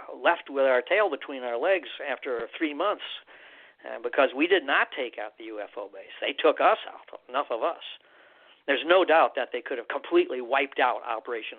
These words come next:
High Jump, but they didn't. They took out that destroyer, the U S S Maddox. They knocked down a couple of float planes, killed some people. Yeah, some guys died, no doubt about it, but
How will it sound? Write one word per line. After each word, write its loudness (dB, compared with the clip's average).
High -6
Jump, -12
but -4
they 2
didn't. 2
They -10
took -2
out 6
that -2
destroyer, 6
the -2
U -2
S -8
S -8
Maddox. 4
They -8
knocked -8
down -8
a -10
couple -6
of -12
float 4
planes, -2
killed 6
some 4
people. 0
Yeah, 0
some -4
guys 2
died, 0
no -8
doubt 0
about -4
it, -4
but 2